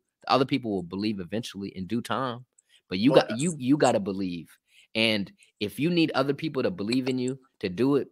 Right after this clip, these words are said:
Speaker 1: you didn't believe in the first place, and you're not gonna make it nowhere because results are always gonna fluctuate. You see, results are something you can't depend on. I can have the greatest podcast.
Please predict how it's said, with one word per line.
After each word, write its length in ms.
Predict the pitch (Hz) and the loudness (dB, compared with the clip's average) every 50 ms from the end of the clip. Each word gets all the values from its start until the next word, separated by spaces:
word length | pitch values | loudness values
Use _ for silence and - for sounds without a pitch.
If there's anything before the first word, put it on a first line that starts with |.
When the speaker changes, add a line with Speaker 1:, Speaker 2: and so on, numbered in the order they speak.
| _ - | _ -2
Speaker 1:
you 100 | 117 131 | 0 2
didn't 160 | 139 123 110 | 2 2 0
believe 260 | 101 104 110 110 92 | 0 0 -2 -2 -2
in 80 | 98 90 | -4 -8
the 60 | 92 | -10
first 320 | - - - 120 - - | -8 -4 -2 -2 -2 -2
place, 300 | - 113 104 98 92 - - _ _ | -2 -2 -2 -2 -4 -6 -12 _ _
and 100 | 92 104 | -4 -2
you're 80 | 117 | 0
not 160 | 120 110 95 - | 0 0 -2 -4
gonna 160 | 95 90 92 | -4 -6 -6
make 160 | 90 80 - | -6 -8 -8
it 60 | 78 | -4
nowhere 380 | 90 101 104 104 98 87 85 - - - - _ | -2 0 0 2 0 0 -4 -6 -12 -20 -20 _
because 300 | - 95 - - 98 90 | -14 -8 -4 -4 -4 -4
results 360 | 92 90 85 110 123 131 - | -4 -4 0 2 2 2 0
are 80 | - - - | -2 -2 0
always 260 | 104 104 104 104 90 | 2 2 2 0 0
gonna 140 | 98 95 85 | -4 -8 -10
fluctuate. 500 | - - 104 101 - - - 90 85 - - _ _ _ - _ _ - | -8 -6 -6 -6 -6 -8 -10 -10 -10 -10 -12 _ _ _ -20 _ _ -10
You 60 | 98 | -8
see, 200 | - - 110 101 | -6 -4 -4 -4
results 460 | 90 87 90 92 90 120 143 156 139 127 | -4 -4 -6 -2 2 4 4 6 4 2
are 60 | 117 | -2
something 340 | - - 127 - - 120 101 | -2 -2 -4 -2 -2 -4 -4
you 60 | 95 | -4
can't 240 | 87 - 127 98 78 | -4 -4 -4 -4 -4
depend 340 | 82 - - 135 143 156 123 | -4 -8 -8 -8 -8 -8 -8
on. 120 | 87 - - _ _ _ _ - - - | -8 -10 -12 _ _ _ _ -20 0 4
I 120 | - 139 170 | 6 6 6
can 140 | - 160 | 6 2
have 160 | 156 147 127 113 | 2 2 0 0
the 160 | 104 90 90 - - | -2 -6 -8 -10 -4
greatest 380 | - 123 135 143 147 139 - - | 2 4 4 6 6 4 2 2
podcast. 760 | - 135 123 120 110 - - 82 64 55 - - - - - | 4 4 6 4 4 2 -4 -6 -6 -8 -8 -14 -20 -20 -20